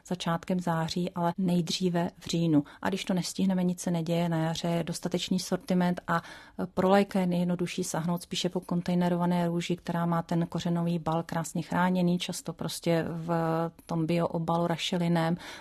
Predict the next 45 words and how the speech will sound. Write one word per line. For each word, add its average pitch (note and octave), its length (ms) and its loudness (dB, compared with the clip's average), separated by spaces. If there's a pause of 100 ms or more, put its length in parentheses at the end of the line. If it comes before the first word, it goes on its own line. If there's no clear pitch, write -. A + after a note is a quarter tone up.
(320)
A F#3+ 60 -2
nebo F#3+ 180 4
dokonce A3 380 6
v - 40 -4
sezóně, G3 360 4
když F#3+ 120 4
zjistíme, F#3+ 420 2
že F#3 100 -2
prostě F#3+ 300 -2
růži F#3+ 200 2
chceme, F#3+ 300 0
máme F#3 280 2
místo, E3+ 400 2 (280)
tak F3 160 -8
jsou F#3 120 -4
to F#3 100 -2
potom F3+ 320 0 (200)
veliké F3+ 380 2
rostliny F3 480 2
nakvetlé E3+ 640 0
a F3+ 140 0
my F3 160 2
víme E3+ 300 0
úplně E3+ 300 -2
přesně, F3 380 -2
co F3 160 -4
kupujeme. D#3+ 560 0 (380)
A E3+ 260 0
při - 160 -4
tom A3+ 180 6
sázení F#3+ 560 4
je F3+ 120 2
potřeba F3 600 -2
zajistit E3+ 460 -2
jednu F3 200 2
zásadní E3 520 2
věc, E3 400 -4
to - 120 -4
učíme F3+ 420 0
už - 180 -2
těch F3+ 180 0
deset F3 400 -4
let. E3 260 -2 (240)
Místo G3+ 420 6
štěpování, D#3 1000 4